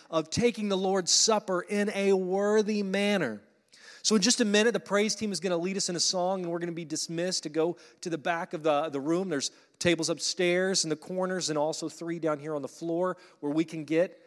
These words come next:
uh, the, the wafer and the juice as well and take it back to our seats, and then we will take it together. But what we're doing when we do that, as we're singing this song, it's an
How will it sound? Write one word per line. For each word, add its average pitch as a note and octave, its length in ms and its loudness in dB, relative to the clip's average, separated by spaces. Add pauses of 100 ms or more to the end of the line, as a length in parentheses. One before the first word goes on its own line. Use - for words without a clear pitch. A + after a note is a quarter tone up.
(140)
uh, C#3 300 4
the, C#3 340 0
the B2 380 0
wafer D#3+ 480 0
and C#3+ 260 -4
the B2+ 40 -4
juice F3 360 -4
as C3+ 120 -10
well E3+ 400 0 (200)
and - 120 -12
take E3 180 -2
it C#3 100 -6
back D3 240 2
to D3+ 120 -2
our C3 80 0
seats, E3+ 420 -4
and D3+ 100 -6
then C#3+ 160 -4
we D3+ 140 -6
will C#3 320 0
take D#3 320 -6
it C#3 80 -10
together. C#3 500 -4 (1200)
But F#3 140 -2
what A3 140 4
we're A3+ 120 2
doing G3 460 0
when F3+ 140 -2
we E3+ 100 0
do F#3 220 -4
that, D#3 240 0 (380)
as D#3+ 200 -2
we're D3 100 -4
singing G#3 360 0
this E3+ 120 0
song, D3 380 2
it's C3+ 140 -6
an D#3+ 100 -10